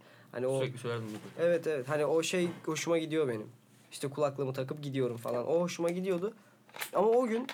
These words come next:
Speaker 1: çok zor geldi mesela.
Speaker 2: Buraya alışmaya başlamışsın bak.
Speaker 1: Belki de ondan hani o küçük şehire alışmışlık falan, hani o pratiklik mi?
Speaker 2: Küçük
Speaker 1: O
Speaker 2: demesek
Speaker 1: çek-,
Speaker 2: yalnız.
Speaker 1: küçük ama.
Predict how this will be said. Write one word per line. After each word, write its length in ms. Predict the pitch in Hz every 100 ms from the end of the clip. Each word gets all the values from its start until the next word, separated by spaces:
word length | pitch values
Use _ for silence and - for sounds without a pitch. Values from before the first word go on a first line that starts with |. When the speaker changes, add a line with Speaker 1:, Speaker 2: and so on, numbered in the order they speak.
| -
Speaker 1:
çok 220 | 262 208
zor 200 | 180 160
geldi 300 | 135 117 107
mesela. 400 | 104 - 113 107 - _ _ _
Speaker 2:
Buraya 220 | 123 127
alışmaya 280 | 120 117 120
başlamışsın 420 | 117 110 110 -
bak. 140 | 110 - - - - _ _
Speaker 1:
Belki 260 | 147 190 214
de 60 | 190
ondan 220 | 190 175
hani 120 | 165
o 140 | 170
küçük 240 | 170 - 180
şehire 280 | - 170 170
alışmışlık 760 | 170 170 175 165 - 165 160 -
falan, 300 | - 143 147
hani 240 | 156 151
o 220 | 143 147 143
pratiklik 760 | - 151 139 - 160 - -
mi? 160 | 143 151 - -
Speaker 2:
Küçük 200 | - -
Speaker 1:
O 40 |
Speaker 2:
demesek 220 | 117 117
Speaker 1:
çek-, 120 | 160
Speaker 2:
yalnız. 240 | 120 104 - - - -
Speaker 1:
küçük 320 | - - 185
ama. 180 | 175 -